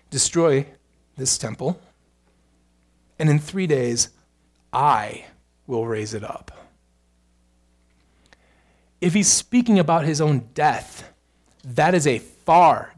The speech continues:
different resurrection than the resurrection that happens to Lazarus, the resurrection that happens to one of the centurion's kids, the resurrection that happens to the widow's son in the Old Testament. It's a far different resurrection. Jesus is saying, "If you kill me,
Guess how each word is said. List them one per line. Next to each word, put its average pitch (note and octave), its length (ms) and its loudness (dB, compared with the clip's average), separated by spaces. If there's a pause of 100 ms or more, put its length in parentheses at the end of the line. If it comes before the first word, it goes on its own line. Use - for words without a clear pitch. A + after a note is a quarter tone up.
(120)
different C3 340 -4
resurrection A2 840 -8 (440)
than C#3+ 140 2
the C3+ 100 2
resurrection C#3 560 0
that A#2 80 -6
happens A#2+ 360 -6
to A2+ 100 -8
Lazarus, A#2+ 760 -6 (300)
the C3+ 100 -4
resurrection C3+ 540 0
that A#2 100 -6
happens A#2+ 380 -6
to A#2 200 -6 (380)
one C#3 200 2
of C#3 60 4
the C3 60 2
centurion's B2+ 680 -4 (200)
kids, G3 340 0 (100)
the B2 260 -10
resurrection C#3+ 460 0
that B2 100 -6
happens C#3 420 -4
to - 120 -12
the C3 100 0
widow's D#3 580 2
son F#3 320 2
in D#3 140 -4
the C3 100 0
Old D3+ 180 0
Testament. F3 320 -2
It's D3+ 160 -2
a B2 120 0
far G3+ 460 4
different C3 280 -4
resurrection. A#2 640 -8
Jesus F#3 480 0
is B2+ 80 -2
saying, C3 320 0
"If C3 120 -4
you G#3 140 0
kill A3 380 0
me, D#3 640 0